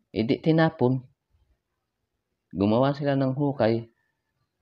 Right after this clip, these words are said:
para itapon yung mga pagkain na yun, mga basura, na naging basura na dahil hindi na mapapakinabangan. Pati yung mga damit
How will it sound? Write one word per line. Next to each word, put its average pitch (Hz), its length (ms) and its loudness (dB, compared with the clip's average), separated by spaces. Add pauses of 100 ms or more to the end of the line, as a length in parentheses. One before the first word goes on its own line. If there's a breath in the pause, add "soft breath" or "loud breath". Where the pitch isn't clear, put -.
para 113 240 -2
itapon 127 480 -2
yung 117 180 0 (680)
mga 95 240 -2
pagkain 95 480 0
na 98 160 2
yun, 101 160 0
mga 92 320 0
basura, 98 560 -2 (880)
na 98 160 0
naging 95 240 2
basura 90 480 2
na 104 240 -6 (400)
dahil 85 320 -2
hindi 87 320 2
na 85 240 0 (240)
mapapakinabangan. 87 1040 -2 (720 soft breath)
Pati 101 480 4
yung 92 80 2
mga 90 240 0
damit 104 400 0